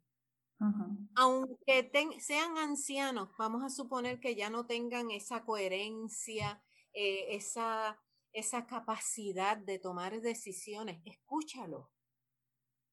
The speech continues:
Speaker 2: Escúchalo, aunque te parezca, pero, ¿qué está hablando?
Speaker 1: Ujú.
Speaker 2: Pero esto es una locura. Escúchalo. ¿Quién es el que va a morir?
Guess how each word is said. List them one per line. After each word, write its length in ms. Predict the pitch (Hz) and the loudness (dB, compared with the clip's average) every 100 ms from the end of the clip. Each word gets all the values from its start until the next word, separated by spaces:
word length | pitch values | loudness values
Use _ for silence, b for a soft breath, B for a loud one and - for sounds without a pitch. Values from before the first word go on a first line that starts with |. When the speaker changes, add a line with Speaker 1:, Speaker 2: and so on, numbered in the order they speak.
| _ 202 | _ -14
Speaker 2:
Escúchalo, 720 | - - 277 285 247 175 180 | -14 -6 -6 -4 -4 -4 0
aunque 300 | 220 233 233 | 0 2 0
te 140 | 226 214 | 0 2
parezca, 840 | 202 196 233 - 311 302 247 - _ | 2 2 -2 -2 4 4 4 -4 _
pero, 320 | 196 165 160 - _ _ - | -6 -6 -8 -12 _ _ -16
¿qué 60 | |
está 220 | 190 - 427 | -6 2 4
hablando? 580 | 392 240 175 139 - _ _ _ _ _ _ 208 | 6 4 2 -8 -14 _ _ _ _ _ _ -2
Speaker 1:
Ujú. 160 | 196 202 | -2 -2
Speaker 2:
Pero 180 | 175 185 | -4 -4
esto 200 | - 277 | 0 0
es 80 | |
una 240 | 359 330 277 | 0 0 0
locura. 540 | 226 214 294 262 - _ _ | 0 0 0 0 -2 _ _
Escúchalo. 1200 | 240 262 - - _ 320 330 311 240 214 165 160 - _ _ _ _ _ - | -12 -8 -8 -8 _ -4 -4 -4 -10 -10 -10 -12 -18 _ _ _ _ _ -2
¿Quién 220 | 269 269 | 0 0
es 120 | 269 | -2
el 160 | 262 240 | -4 0
que 140 | 233 | 2
va 100 | 220 | 2
a 40 | |
morir? 400 | 208 180 151 151 | 0 -4 -6 -10